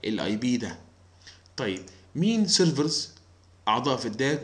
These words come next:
وهم operational؟ مفيش حد خالص لحد دلوقتي. يبقى أنا كده عملت creation للداج، لكن لحد دلوقتي هو ده اللوجيكال كونتينر اللي أنا هعمله. أول حاجة تعالى نعرف منه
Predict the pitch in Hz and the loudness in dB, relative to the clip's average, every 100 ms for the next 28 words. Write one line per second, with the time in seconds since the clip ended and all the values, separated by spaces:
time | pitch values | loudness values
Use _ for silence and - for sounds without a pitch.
0 | - 127 147 131 120 - 110 135 139 156 | -6 -2 0 0 -4 -6 -4 2 2 2
1 | 190 - - - - - 127 - - 135 | -4 -6 -18 -20 -20 -16 -6 -4 -4 -6
2 | 117 104 131 139 - 113 120 120 95 - | -6 -6 -4 -4 -6 -6 -8 -6 -6 -8
3 | - - - - - _ _ _ _ _ | -14 -20 -20 -20 -20 _ _ _ _ _
4 | _ _ _ _ _ _ _ _ - - | _ _ _ _ _ _ _ _ -20 -20
5 | - - 165 147 143 135 131 - - - | -12 0 4 4 2 0 -2 -10 -20 -20
6 | - _ - 117 143 143 120 131 135 113 | -20 _ -6 -2 -2 -2 -2 4 4 4
7 | 101 101 117 170 196 - - - - 143 | 0 -2 0 0 -2 -10 -20 -20 -8 -4
8 | 151 135 143 143 143 156 143 - - 185 | -2 0 2 0 0 -4 -6 -16 0 6
9 | 147 131 160 160 - 127 160 139 127 - | 6 6 2 0 -2 2 4 4 0 -4
10 | 113 151 147 147 127 139 117 107 104 87 | -2 0 0 -2 -2 -2 -2 -2 -2 -4
11 | 85 - - - - - - - - - | -8 -14 -20 -20 -20 -20 -20 -20 -20 -20
12 | - _ 175 156 120 123 135 170 175 143 | -20 _ 4 4 4 0 -2 -2 -4 -4
13 | 151 151 123 107 127 131 139 | -2 -2 -4 -4 -4 -2 -4